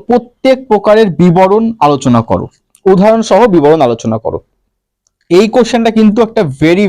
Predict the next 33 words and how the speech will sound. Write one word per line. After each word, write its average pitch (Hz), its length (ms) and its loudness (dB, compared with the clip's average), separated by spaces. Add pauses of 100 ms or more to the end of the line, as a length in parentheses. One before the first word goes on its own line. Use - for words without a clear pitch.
(100)
very 170 220 2 (460)
important 180 480 2
question 123 400 -2
বা 180 80 2
খুব 247 240 -4
গুরুত্বপূর্ণ 180 580 0
একটা 165 180 -4
প্রশ্ন, 156 380 0
তোমরা 156 300 0
স্টার 147 320 0
মেরে 117 180 0
রাখো। 101 280 -2 (640)
বাক্য 131 540 0
কাকে - 240 0
বলে? 190 360 0 (640)
গঠনগত 226 760 0
দিক 170 300 -2
থেকে 202 260 0
বাক্য 143 520 0
কয় 170 260 0
প্রকার? 190 400 0 (600)
প্রত্যেক 214 500 -2
প্রকার 202 300 0
বাক্যের 156 520 0 (180)
উদাহরণ 170 400 2
সহ 196 260 0
বিবরণ। 127 500 0 (160)
খুব 208 240 -4
ভালো 165 200 2
করে 180 180 0
পড়ে 160 240 0
নিবে। 175 260 2 (560)
এবং 196 320 2